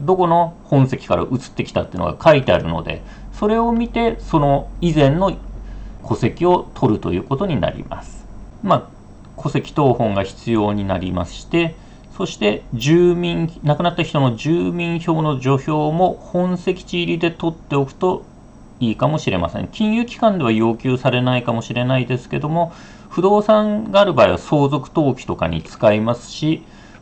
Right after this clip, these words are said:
またですね、法定相続情報っていって、戸籍一式の代わりになる書面を取る際もですね、まあ、こういった住民票、除票を添付しますので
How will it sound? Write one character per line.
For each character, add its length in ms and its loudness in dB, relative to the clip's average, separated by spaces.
ま 120 2
た 120 2
で 100 0
す 100 -10
ね、 280 2
法 240 2
定 280 0
相 280 2
続 240 -4
情 240 2
報 180 0
っ 60 -6
て 80 -6
い 40 -6
っ 20 -8
て、 140 -6
戸 200 -2
籍 260 -4
一 80 -2
式 300 -4
の 120 0
代 200 -2
わ 100 8
り 120 -4
に 160 -2
な 140 2
る 100 0
書 200 -2
面 240 2
を 60 -4
取 260 -4
る 60 -2
際 260 4
も 180 -6
で 100 -14
す 100 -10
ね、 240 -2
ま 100 -2
あ、 20 -10
こ 140 2
う 60 4
い 40 -2
っ 20 -16
た 380 0
住 200 -2
民 120 0
票、 140 -2
除 160 -2
票 420 -2
を 160 -2
添 300 0
付 120 -6
し 140 -4
ま 140 2
す 120 -8
の 140 -2
で 240 -2